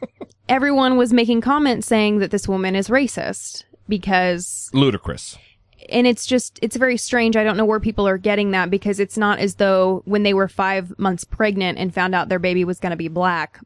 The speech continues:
Speaker 2: that they went off and got an abortion,
Speaker 1: Right.
Speaker 2: which they could have done, or that they gave the baby away.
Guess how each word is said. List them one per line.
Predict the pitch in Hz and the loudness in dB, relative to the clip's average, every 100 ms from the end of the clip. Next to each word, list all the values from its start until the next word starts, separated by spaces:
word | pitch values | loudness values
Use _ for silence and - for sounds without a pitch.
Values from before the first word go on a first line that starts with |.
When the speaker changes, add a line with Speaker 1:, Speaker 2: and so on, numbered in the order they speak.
| - | -6
Speaker 2:
that | 180 175 | -4 0
they | 175 175 170 _ | 0 0 -4 _
went | 185 180 190 | -8 -2 0
off | 175 175 | 0 -2
and | 180 | -4
got | 175 160 | -2 -2
an | 147 | -4
abortion, | 180 165 - 92 95 | -4 -4 -4 -8 -4
Speaker 1:
Right. | 95 85 208 | -2 0 0
Speaker 2:
which | 202 | 0
they | 196 | 0
could | 190 151 | -2 -4
have | 151 | -2
done, | 147 78 202 - - - - - _ - | -4 -4 -10 -12 -20 -20 -20 -20 _ 0
or | 262 247 196 208 262 262 - | 2 2 2 0 -2 -4 -8
that | 185 208 180 | -2 -2 0
they | 208 202 190 | 0 0 0
gave | 196 190 | 0 0
the | 196 | 0
baby | 196 190 196 | 0 2 2
away. | 196 254 - - | 2 0 -2 -4